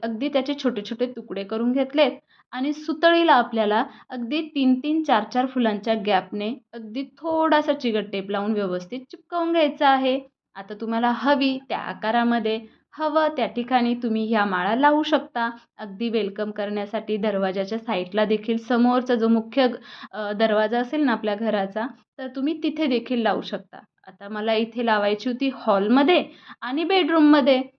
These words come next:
तर माझं दोन्ही ठिकाणी लावून झालेले आहेत. बघू शकता किती छान वाटताय. आणि यामध्ये आता मी थोड्या वेळानंतर काही बर्ड लावणार आहे, जे मी त्या दिवशी, अ, Kinder Joyच्या झाकणांपासून बनवलेले आहेत.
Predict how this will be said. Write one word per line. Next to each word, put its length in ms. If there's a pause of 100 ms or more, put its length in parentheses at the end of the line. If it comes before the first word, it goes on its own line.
(200)
तर 120
माझं 400
दोन्ही 500
ठिकाणी 460
लावून 280
झालेले 420
आहेत. 340 (340)
बघू 280
शकता 480
किती 500
छान 440
वाटताय. 520 (340)
आणि 240
यामध्ये 420
आता 220
मी 240
थोड्या 280
वेळानंतर 640 (300)
काही 180
बर्ड 500
लावणार 380
आहे, 280 (120)
जे 140
मी 240
त्या 140
दिवशी, 480 (400)
अ, 300
Kinder 480
Joyच्या 500 (160)
झाकणांपासून 760
बनवलेले 480
आहेत. 260